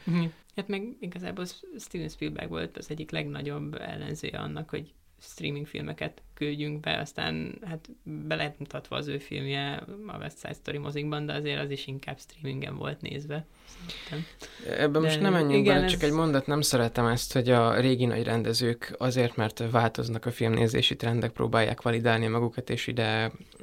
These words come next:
Speaker 2: ö, vehetjük ezt a nyilatkozatot is. A Scorsese szerint a Marvel egy-, nem egyenlő a filmmel,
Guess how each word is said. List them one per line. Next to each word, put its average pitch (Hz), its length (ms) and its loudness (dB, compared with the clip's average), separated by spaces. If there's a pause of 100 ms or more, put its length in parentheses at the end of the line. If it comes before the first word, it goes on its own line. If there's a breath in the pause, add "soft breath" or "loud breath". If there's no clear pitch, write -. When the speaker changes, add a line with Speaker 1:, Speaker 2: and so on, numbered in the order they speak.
Speaker 2:
ö, 120 260 0
vehetjük 113 400 0
ezt 131 220 0
a - 20 4
nyilatkozatot 139 640 0
is. 123 220 0 (220)
A 113 220 2
Scorsese 117 560 2
szerint 113 380 -2
a 113 40 -2
Marvel 110 420 0
egy-, - 160 -2
nem 110 160 2
egyenlő 107 460 0
a 113 80 -4
filmmel, 135 560 2